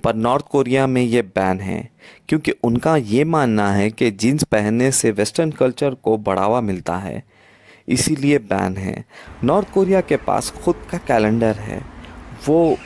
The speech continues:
उसको ही फॉलो करते हैं। अब एक सौ नौवां साल चल रहा है वहाँ पर। सब रिलीजन और उनकी किताबें भी बैन है वहाँ पर। सभी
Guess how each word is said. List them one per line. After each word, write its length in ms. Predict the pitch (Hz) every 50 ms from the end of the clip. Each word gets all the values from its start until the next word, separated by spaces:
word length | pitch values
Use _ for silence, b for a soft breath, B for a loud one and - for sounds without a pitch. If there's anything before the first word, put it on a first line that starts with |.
| - -
उसको 300 | 139 - - - - 165
ही 160 | 151 156 190
फॉलो 340 | 185 - - 120 107 110 127
करते 360 | 131 - 110 98 101 - -
हैं। 280 | 98 104 104 101 - - - B B B B B - - -
अब 160 | - 151 139 - - - -
एक 140 | - 135 -
सौ 180 | - - 165 147
नौवां 380 | 135 127 131 147 156 151 147
साल 280 | 139 - 143 131 131 135
चल 220 | 127 - 127 113
रहा 360 | 110 113 113 110 110 110 110 107
है 160 | 110 113 110
वहाँ 300 | 104 104 98 101 95 92
पर। 280 | 87 - 87 87 92 - _ _ B B B B B B B B
सब 280 | - - - 147 147 131
रिलीजन 520 | 135 113 113 113 123 123 113 117 139 143 143
और 200 | 131 - 98 -
उनकी 440 | - - - 120 127 131 - 131
किताबें 640 | 120 - - 120 - 117 110 107 101 110 120 127 110
भी 160 | 107 113 127
बैन 420 | 113 104 95 101 98 98 107 113
है 160 | 110 104 107 104
वहाँ 320 | 98 - 101 101 98 -
पर। 260 | - - - - - - _ _ _ _ _ _ _ _ _ _ _ _
सभी 420 | - - - 120 107 - 160 175